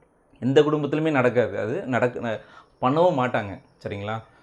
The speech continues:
So, அவங்களுக்கே தெரியுது, இந்த இன்சிடென்ட்ல வந்து எல்லாருடைய, அ, தவறுதலுமே இருக்கு. மக்கள் தவறு இருக்கு, அவரும், அவருடைய ஒரு சில தவறுகளும் இருக்கு, அப்புறம் நம்மளுடைய அரசாங்கத்துடைய தவறுகளும் இருக்கு. எல்லாமே உள்ளடங்கி இருக்கக்கூடிய ஒரு விஷயம் தான் அது. சரிங்களா? So,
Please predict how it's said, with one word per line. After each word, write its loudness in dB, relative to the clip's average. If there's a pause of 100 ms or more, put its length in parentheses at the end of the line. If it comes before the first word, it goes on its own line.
So, 6
அவங்களுக்கே 4
தெரியுது, 2
இந்த 0
இன்சிடென்ட்ல -2
வந்து 2
எல்லாருடைய, 6 (1000)
அ, -2
தவறுதலுமே 10
இருக்கு. 0
மக்கள் 2
தவறு 6
இருக்கு, -2 (360)
அவரும், 6
அவருடைய 6 (220)
ஒரு -2
சில -2
தவறுகளும் 2
இருக்கு, -4 (520)
அப்புறம் 0
நம்மளுடைய 6 (120)
அரசாங்கத்துடைய 2
தவறுகளும் 0
இருக்கு. -6
எல்லாமே 4
உள்ளடங்கி 0
இருக்கக்கூடிய -4
ஒரு 0
விஷயம் -6
தான் -4
அது. -10 (120)
சரிங்களா? -6 (500)
So, 0